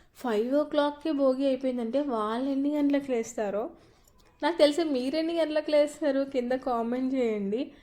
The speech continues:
ఒక ఫైవ్, ఫైవ్ to సిక్స్ ఆ టైం అయితే మంచిగా చీకట్లో కూడా మనము, ఆ, భోగి మంట వేసామని ఫీల్ ఉంటది. And వెలుతురులో కూడా ఫొటోస్ అయితే తీసుకోవచ్చు.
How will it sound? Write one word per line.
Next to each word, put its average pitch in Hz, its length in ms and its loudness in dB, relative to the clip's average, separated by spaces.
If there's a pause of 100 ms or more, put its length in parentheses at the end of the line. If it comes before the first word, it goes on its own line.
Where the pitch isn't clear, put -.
(340)
ఒక 233 160 -2
ఫైవ్, 247 580 -2
ఫైవ్ 196 320 -4
to 285 100 0
సిక్స్ 302 380 -6
ఆ 277 140 4
టైం 240 300 -2
అయితే 247 240 -2
మంచిగా 247 580 -2 (480)
చీకట్లో 226 580 0
కూడా 247 220 2
మనము, 254 440 0 (420)
ఆ, 226 240 6
భోగి 226 360 6
మంట 240 280 -2
వేసామని 233 380 0
ఫీల్ 233 300 0
ఉంటది. 233 400 0
And 277 100 -2
వెలుతురులో 233 560 0
కూడా 254 420 0 (260)
ఫొటోస్ 233 420 2
అయితే 226 180 2
తీసుకోవచ్చు. 214 720 -6